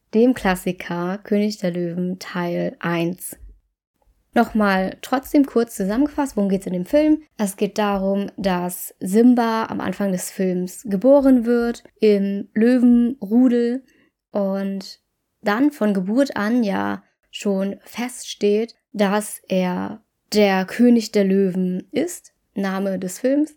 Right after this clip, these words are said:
und eben, wenn Mufasa, sein Vater, der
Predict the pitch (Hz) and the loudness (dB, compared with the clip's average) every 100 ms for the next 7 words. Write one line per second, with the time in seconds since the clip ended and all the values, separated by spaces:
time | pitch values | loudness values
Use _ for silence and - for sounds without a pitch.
0 | _ 220 214 226 214 208 208 208 208 208 | _ -2 0 0 0 0 0 0 -2 -4
1 | - 190 196 202 208 214 277 196 196 - | -8 -6 -4 -2 -2 -4 -6 -6 -6 -8
2 | 208 208 208 214 202 202 226 196 196 190 | -6 -6 -6 -6 -6 -10 -8 -6 -6 -8
3 | 185 208 208 202 202 202 196 190 190 | -8 -8 -8 -8 -8 -8 -8 -8 -8